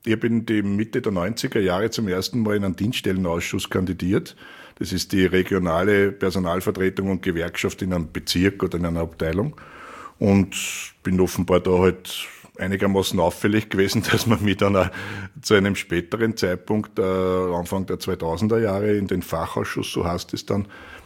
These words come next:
in ein Land geholt hat. Hab das aber nicht hauptverantwortlich gemacht, bin halt sozusagen ein Mandatar gewesen. Das muss sich die Personalvertretung und die Gewerkschaft ja so vorstellen,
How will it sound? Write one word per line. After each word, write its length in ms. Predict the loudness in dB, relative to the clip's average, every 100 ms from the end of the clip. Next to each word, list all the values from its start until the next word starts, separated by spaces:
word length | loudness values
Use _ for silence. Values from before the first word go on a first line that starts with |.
| -10
in 160 | 0 2
ein 80 | 6
Land 400 | 6 4 0 0
geholt 400 | 2 4 2 2
hat. 260 | 0 -4 -20 -20 -10
Hab 140 | -8
das 140 | -2 0
aber 160 | 2
nicht 160 | 2 2
hauptverantwortlich 880 | 0 0 0 2 4 2 2 -4 -2
gemacht, 300 | -4 -4 -2
bin 120 | 0
halt 140 | 0
sozusagen 400 | -4 -6 -4 -2
ein 100 | -2
Mandatar 480 | -2 -2 -2 -2 -2
gewesen. 320 | -2 -2 -2
Das 240 | -4 -4 -6
muss 380 | -4 -2 0
sich 80 | 0
die 80 | -2
Personalvertretung 880 | 0 0 2 2 2 2 2 2 0
und 140 | 0
die 60 | -2
Gewerkschaft 460 | -2 -2 -2 -2
ja 60 | 0
so 120 | -2
vorstellen, 540 | 0 0 0 2 0